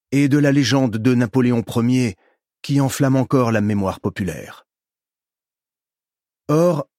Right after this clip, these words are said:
la Deuxième République de mille huit cent quarante-huit est arrivée par surprise. Elle est fragile, incertaine, et mitraille le prolétariat qui s'en détache.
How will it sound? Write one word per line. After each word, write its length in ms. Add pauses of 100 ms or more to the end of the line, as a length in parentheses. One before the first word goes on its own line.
la 260
Deuxième 360
République 640
de 120
mille 220
huit 100
cent 180
quarante-huit 500
est 120
arrivée 260
par 160
surprise. 580 (1040)
Elle 140
est 40
fragile, 680 (160)
incertaine, 720 (440)
et 160
mitraille 520
le 120
prolétariat 640
qui 100
s'en 180
détache. 640